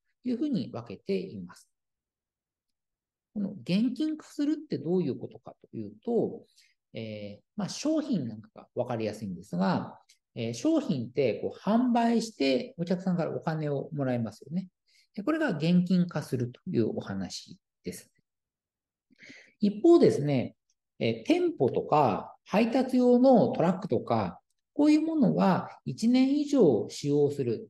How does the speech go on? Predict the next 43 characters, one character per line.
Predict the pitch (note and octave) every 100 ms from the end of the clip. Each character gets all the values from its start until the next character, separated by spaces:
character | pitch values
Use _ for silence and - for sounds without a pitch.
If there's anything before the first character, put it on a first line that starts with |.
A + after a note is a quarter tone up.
| -
あ | A#2
の、 | A2 A2+
一 | D3+ A3
年 | A#3
以 | A#3+
内 | A3+ C#3
に | A#2
売 | A2+
っ |
て | -
お | B2
金 | E3+ F3+
に | E3+
換 | E3+
え |
よ | F3+
う | F3+
と | G2+
は |
し | F2+
て | - -
い | - B2+
な | A#2+
い | A2+
も | G#2+ G#2+
の | G2
で | F2+
す | - C#3
よ |
ね。 | D#3+ G#3 G#3+ _ - _ -
あ | B3
あ |
い | E4
う | F4
も | F4
の | C#4
は | A3+ -
固 | - -
定 | D3+ C#3+
資 | -
産、 | - G#2+ - _ _
え |
ー、 | A#2